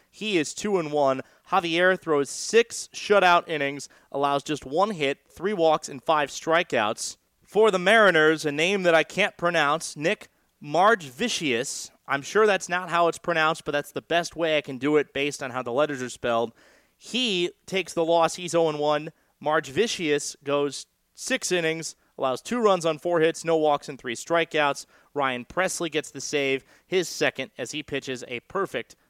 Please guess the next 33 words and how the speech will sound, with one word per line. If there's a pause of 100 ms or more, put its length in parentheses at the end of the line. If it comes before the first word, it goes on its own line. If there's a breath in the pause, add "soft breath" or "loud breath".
(140)
top
of
the
ninth
inning
for
Houston. (460 soft breath)
Astros
score
a
run
in
the
second
and
a
run
in
the
fourth. (320 soft breath)
Lone
run
for
the
Mariners
came (300 soft breath)
in
the
top
of
the
eighth
inning.